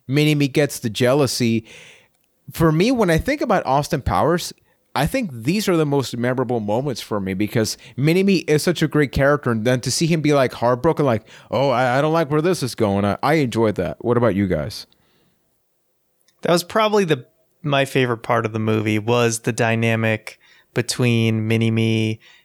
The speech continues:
Speaker 2: and, uh, uh, Mini-Me, Doctor Evil, and Scott.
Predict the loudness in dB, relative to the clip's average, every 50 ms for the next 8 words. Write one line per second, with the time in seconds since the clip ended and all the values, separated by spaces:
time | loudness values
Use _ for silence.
0 | _ _ -8 -4 -2 0 0 0 0 -2 -2 -4 -6 -8 -8 -10 -12 -12 -10 _
1 | -2 0 0 -2 -2 -2 -2 -2 0 0 -2 -2 0 0 2 2 2 2 2 2
2 | 0 0 0 0 -2 -2 -2 0 0 2 2 2 2 2 2 0 0 -2 -4 -2
3 | 0 2 2 2 2 0 -4 -8 -16